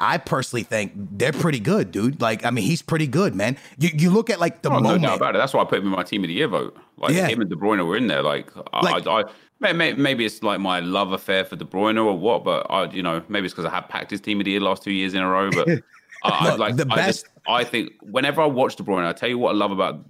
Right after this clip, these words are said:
Speaker 2: K D B when I watch him, man.
Speaker 1: Mm-hmm.
Speaker 2: The, the way he sees and then makes passes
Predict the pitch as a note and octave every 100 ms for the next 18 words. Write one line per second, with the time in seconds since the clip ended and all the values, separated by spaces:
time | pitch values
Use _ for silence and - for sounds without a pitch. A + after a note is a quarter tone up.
0 | _ _ - G2 F#2 F#2 F2+ F2 E2+ -
1 | - C#2+ C2+ - _ _ - G#2 G#2 -
2 | _ G#2+ E2 F2 - _ _ _ G#2 G2
3 | A2 C3+ C#3+ C3+ C3+ - - G#2+ G#2+ G#2+
4 | A#2 - - G#2 G2 G2+ G2 F2+ F2+ F#2
5 | G#2 - - F2 F2+ G2+ G#2 A#2+ C3 -
6 | -